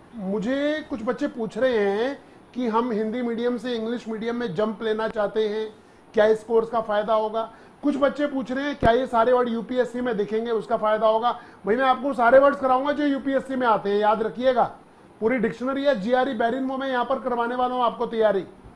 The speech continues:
आपको कोई बुक पढ़ने की आवश्यकता नहीं है, जो मैं करा रहा हूँ that is more than enough। बस विश्वास रखिएगा, थॉरोली करिएगा, discipline में रहि-, रहिएगा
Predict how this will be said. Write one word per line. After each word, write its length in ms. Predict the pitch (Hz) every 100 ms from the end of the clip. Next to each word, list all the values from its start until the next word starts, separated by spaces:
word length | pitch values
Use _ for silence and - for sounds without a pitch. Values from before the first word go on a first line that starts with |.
| - - - -
आपको 360 | 196 226 277
कोई 200 | 233 262
बुक 180 | 240 262
पढ़ने 280 | 254 240 254
की 80 | 262
आवश्यकता 460 | 262 214 233 262
नहीं 120 | 254 262
है, 80 |
जो 140 | 214 240
मैं 140 | 254
करा 200 | 233 226
रहा 100 | 240
हूँ 100 | 254
that 180 | 220 220
is 80 | 233
more 180 | 233 240
than 200 | 247 240
enough। 280 | 226 226 156 - - -
बस 120 | 226
विश्वास 460 | 220 214 208 247 254
रखिएगा, 600 | 247 202 247 247 277 269 - - -
थॉरोली 300 | 226 254 269
करिएगा, 520 | 254 254 247 247 254 - -
discipline 460 | 165 202 233 214 247
में 120 | 254
रहि-, 220 | 247 247
रहिएगा 640 | 254 208 233 233 247 254